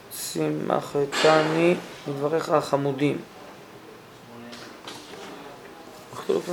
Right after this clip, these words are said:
ברכה נעלה. אשר השביעני שמחה, הרבה קראתי ברוך השם בתוכו, והרבה הצצתי מבין שורותיו שיחזירו באותות לטובה.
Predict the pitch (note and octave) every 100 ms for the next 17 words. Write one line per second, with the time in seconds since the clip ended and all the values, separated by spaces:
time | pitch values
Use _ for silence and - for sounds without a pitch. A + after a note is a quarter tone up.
0 | E3 C#3+ D3+ D3+ C#3+ C3 C3+ A#2 A2 -
1 | - - - - - - - - - -
2 | - - - - C4 G4 G4 C4 - -
3 | C#3 - - - - - - - - -
4 | - - - - D3 E3+ E3+ - - D3
5 | C3+ D#3 E3+ D#3+ E3+ E3 D3+ C#3+ D#3+ D#3
6 | - D#3+ D3+ C3 D#3 E3 D#3 D3 C#3+ E3+
7 | E3 F3+ F3 E3 D#3 - - - - D#3
8 | C#3+ E3 D3 D3+ G3 F3+ E3 F3 - -
9 | D3 D3 F3 E3+ - F3 A3+